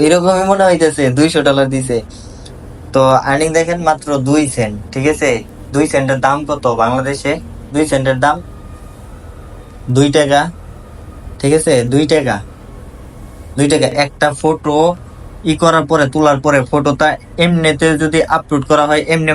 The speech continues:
মানুষ দেখে না, ঠিক আছে? এমনি মানুষ ই করে না, ফটোটা এডিট করা লাগে, আপলোড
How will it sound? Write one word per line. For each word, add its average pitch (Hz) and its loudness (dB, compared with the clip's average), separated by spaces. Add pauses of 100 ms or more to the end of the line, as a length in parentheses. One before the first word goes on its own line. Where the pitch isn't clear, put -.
মানুষ 151 -2 (300)
দেখে 156 2
না, 127 4 (100)
ঠিক 139 2
আছে? 156 -2 (120)
এমনি 147 0
মানুষ 143 -2
ই - 0
করে 135 2
না, 120 -2
ফটোটা 135 2 (380)
এডিট 147 2
করা 147 4
লাগে, 127 0 (240)
আপলোড 135 -6